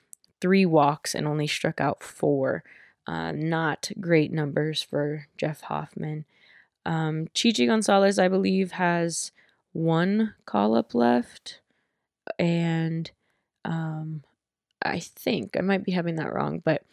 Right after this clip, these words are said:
it, it'll be really important that they use that call-up appropriately, obviously, and hopefully they get it right. As far as the other starters go,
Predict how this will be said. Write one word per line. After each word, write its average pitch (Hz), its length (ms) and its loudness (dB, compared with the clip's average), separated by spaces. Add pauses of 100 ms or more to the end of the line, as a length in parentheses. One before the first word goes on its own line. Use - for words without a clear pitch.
(360)
it, 180 220 4
it'll 202 200 8
be 196 180 0
really 180 240 6
important 165 760 -2
that 160 160 -2
they 151 420 4
use 160 300 -2
that 151 160 -2
call-up 156 320 -4
appropriately, 156 640 -2
obviously, 160 640 -4 (340)
and 156 400 -4 (160)
hopefully 170 560 0
they 156 120 2
get 156 160 2
it - 100 -2
right. - 340 0 (600)
As 175 180 2
far 180 220 8
as 190 100 6
the 170 200 4
other 175 260 6
starters 190 480 4
go, 190 420 6